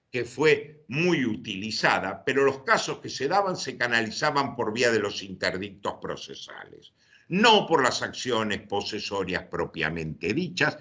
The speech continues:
ni por las acciones posesorias policiales. Esto dio lugar que en el año sesenta y ocho hubo una mejoría.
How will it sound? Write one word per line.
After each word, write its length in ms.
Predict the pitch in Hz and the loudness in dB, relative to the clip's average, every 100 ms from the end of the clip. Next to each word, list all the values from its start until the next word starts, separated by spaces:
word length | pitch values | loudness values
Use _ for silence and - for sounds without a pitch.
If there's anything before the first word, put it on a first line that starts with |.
| - - | -16 -8
ni 180 | 135 143 | 0 2
por 200 | - 117 | 4 4
las 180 | 110 - | 4 2
acciones 500 | 104 - 120 110 107 - | -4 0 0 2 0 -4
posesorias 720 | 117 107 98 - 104 90 82 | -4 -2 -4 -4 -2 -2 -4
policiales. 960 | - 73 69 - 62 57 50 - - _ _ _ _ _ _ - _ _ _ _ _ _ _ - | -4 -4 -4 -8 -10 -12 -14 -20 -20 _ _ _ _ _ _ -20 _ _ _ _ _ _ _ -6
Esto 680 | 220 - - 170 190 - - _ _ _ _ _ _ _ _ _ _ _ _ _ | 0 0 4 2 2 -6 -20 _ _ _ _ _ _ _ _ _ _ _ _ _
dio 240 | 95 135 180 | 2 6 8
lugar 600 | 185 175 160 151 147 - _ _ - | 8 8 8 6 2 -10 _ _ -8
que 100 | 123 | -4
en 100 | 123 | 2
el 120 | 139 | 6
año 280 | 196 196 175 | 4 2 -4
sesenta 580 | - 160 156 160 156 175 | -2 -4 -2 -2 2 2
y 140 | 185 | 4
ocho 440 | 143 135 - 190 - | 2 0 -4 -4 0
hubo 520 | 277 151 98 - - | 2 2 2 -2 6
una 340 | 175 160 156 135 | 8 8 8 4
mejoría. 880 | 139 - 156 156 127 90 73 - | 2 0 2 2 2 0 -4 -8